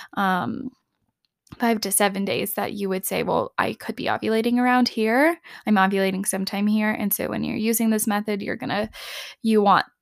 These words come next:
you want to have that room. You don't wanna count on just the one ovulation day. Um, so this is gonna be your fertile window. And so anyway, your temperature will spike after ovulation and it'll stay high the rest of the cycle.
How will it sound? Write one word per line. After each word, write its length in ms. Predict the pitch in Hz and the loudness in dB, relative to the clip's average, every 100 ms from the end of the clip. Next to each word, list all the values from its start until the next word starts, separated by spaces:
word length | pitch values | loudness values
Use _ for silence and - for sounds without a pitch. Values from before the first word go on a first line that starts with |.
| - | -6
you 220 | 220 240 | 0 2
want 260 | 226 214 202 | 4 2 2
to 60 | 214 | -2
have 280 | - - - | -2 -4 0
that 180 | 165 - | -2 -2
room. 640 | 202 202 175 180 214 208 | -2 0 0 -2 -2 -4
You 120 | 214 196 | -4 -2
don't 200 | 180 - | -2 0
wanna 200 | - - | -2 -2
count 380 | - - - | -6 -6 -4
on 160 | 131 208 | 0 -2
just 300 | 196 202 - | -2 -2 -4
the 120 | - | -4
one 520 | 214 196 190 208 226 - _ _ | -6 0 0 0 -4 -6 _ _
ovulation 640 | 220 208 185 113 - 220 214 | -2 0 2 2 2 0 0
day. 380 | 233 247 262 262 - - - - - | 4 4 4 2 -6 -8 -8 -12 -2
Um, 560 | 214 208 190 180 180 214 | 4 6 6 4 0 -4
so 180 | - 202 | -2 0
this 220 | 202 196 | 0 -2
is 100 | 208 | -4
gonna 160 | 196 | -2
be 100 | 190 | 0
your 140 | 180 190 | 0 -2
fertile 760 | - 190 185 180 180 185 202 214 | 0 0 2 2 2 2 -2 -2
window. 640 | 196 190 196 208 220 226 - | 0 2 4 4 6 4 0
And 180 | 196 196 | -4 -4
so 440 | - 202 - - - - | -4 -4 -2 -4 -6 -6
anyway, 400 | 196 196 185 185 | -4 -2 -2 -2
your 220 | 202 226 | -2 -4
temperature 460 | - 220 214 208 196 | -4 -2 -2 -2 -4
will 80 | |
spike 340 | 214 - - - | -4 -4 -8 -4
after 300 | - - - | -4 -4 -6
ovulation 640 | 247 240 - 226 240 226 220 | -8 -4 -4 -4 -2 -2 -2
and 120 | 202 | -4
it'll 180 | - - | -8 -10
stay 280 | - 220 220 | -6 -4 -2
high 480 | 220 208 202 208 208 | -2 0 0 -2 -4
the 80 | - | -8
rest 240 | - - | -6 -10
of 80 | - | -10
the 40 | |
cycle. 400 | - - - - | -12 -12 -8 -6